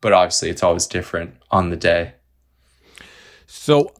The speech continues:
Speaker 2: that w-, would have been my next question. Did you had a dry run before to make sure you know roughly
Speaker 1: Mm-hmm.
Speaker 2: where you're gonna go? So, yep,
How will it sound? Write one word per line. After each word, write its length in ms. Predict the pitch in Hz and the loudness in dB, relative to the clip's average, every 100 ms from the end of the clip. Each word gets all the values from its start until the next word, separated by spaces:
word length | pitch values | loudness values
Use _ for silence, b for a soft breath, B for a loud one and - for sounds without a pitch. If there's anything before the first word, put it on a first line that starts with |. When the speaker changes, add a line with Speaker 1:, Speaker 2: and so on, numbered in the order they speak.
| _ | _
Speaker 2:
that 160 | 127 190 | 2 2
w-, 160 | 214 | 2
would 220 | 165 147 | 0 2
have 140 | 190 - | 2 2
been 220 | 165 151 | 2 4
my 160 | 135 143 | 4 4
next 380 | 143 131 - | 2 0 -4
question. 680 | - - 170 - - 107 104 - | -4 0 0 0 -4 -6 -6 2
Did 320 | 156 165 - | 2 2 -2
you 80 | 135 | 0
had 180 | 143 | 2
a 80 | 131 | 2
dry 420 | 104 - 135 151 139 | 0 0 2 2 2
run 340 | 120 139 127 | 0 0 0
before 560 | 110 113 - 175 180 117 | -4 -8 -4 2 2 2
to 140 | - | -2
make 200 | 123 127 | -2 -2
sure 400 | - - 156 135 | -2 -2 2 2
you 160 | 107 120 | 2 2
know 240 | 131 123 | 4 2
roughly 440 | 107 127 139 101 113 | 2 2 2 0 -4
Speaker 1:
Mm-hmm. 100 | 104 | 0
Speaker 2:
where 140 | 131 | 2
you're 160 | 127 123 | 2 2
gonna 220 | 120 110 | 2 0
go? 240 | 120 160 | 0 0
So, 220 | 185 135 - B B B | 0 -4 -6 B B B
yep, 200 | - - | -6 -6